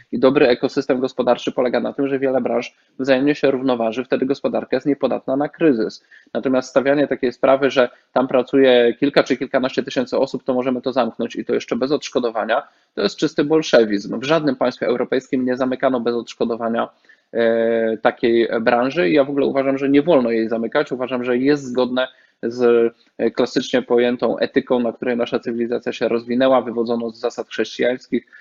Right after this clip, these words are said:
Jest zgodne hodowanie zwierząt na mięso, na futra, na skóry zwierząt użytkowych. Oczywiście wszystkie standardy muszą być przestrzegane, natomiast hodowle, które rząd w tej chwili chce zamknąć, e, przestrzegają standardów wydanych przez ten rząd, przez Ministerstwo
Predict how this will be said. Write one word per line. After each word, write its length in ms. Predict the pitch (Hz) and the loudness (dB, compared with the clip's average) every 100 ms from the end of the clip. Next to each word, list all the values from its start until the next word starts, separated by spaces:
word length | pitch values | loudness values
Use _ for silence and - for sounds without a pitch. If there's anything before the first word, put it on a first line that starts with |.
| - - | -20 -10
Jest 340 | 120 127 135 135 | 2 4 4 2
zgodne 420 | 123 120 123 123 | 2 2 2 -2
hodowanie 600 | 123 120 117 123 120 113 | -2 -2 -2 0 -2 -4
zwierząt 460 | 113 117 123 120 120 _ _ | -2 0 0 -2 -4 _ _
na 160 | 127 123 | 0 2
mięso, 340 | 131 127 - | 2 0 -2
na 160 | 117 117 | 0 0
futra, 380 | - 127 - 123 | 0 -4 -2 -2
na 140 | 120 | -2
skóry 440 | 120 - 120 120 117 - _ | -4 -2 0 0 0 -8 _
zwierząt 400 | 117 120 113 110 | -2 0 0 -2
użytkowych. 600 | 127 131 123 139 131 151 | -2 -2 0 2 2 0
Oczywiście 440 | - - 123 - 120 | -2 -4 -6 -4 -6
wszystkie 300 | 147 - 139 | -4 -2 0
standardy 460 | 131 123 117 123 | 0 -2 -2 -2
muszą 260 | 127 135 120 | -2 -2 -4
być 100 | 123 | -4
przestrzegane, 640 | - 127 - 120 117 143 | -4 -6 -4 -2 0 0
natomiast 360 | 156 135 139 - | -2 -2 -2 0
hodowle, 340 | 135 139 135 | 0 0 0
które 240 | - 127 123 | -2 -4 -2
rząd 180 | 127 | -4
w 120 | - - | -6 -4
tej 220 | 127 127 | -2 -4
chwili 260 | - 123 | -4 -4
chce 200 | 123 - | -4 -6
zamknąć, 540 | 120 113 - 143 196 - _ - - - | -6 -6 -2 -2 -2 -6 _ -20 -16 -6
e, 120 | 113 | -4
przestrzegają 500 | - 147 156 156 143 | -2 -2 2 2 2
standardów 520 | - 127 123 135 147 | 0 2 2 2 0
wydanych 360 | 139 127 131 131 | 2 2 0 -2
przez 280 | - 131 | -4 -2
ten 200 | - 147 | -2 -2
rząd, 260 | 151 120 117 | 2 2 2
przez 220 | - 120 | -4 -4
Ministerstwo 800 | 135 131 135 120 117 - 127 127 | -2 -2 -2 -2 -4 -2 -2 -2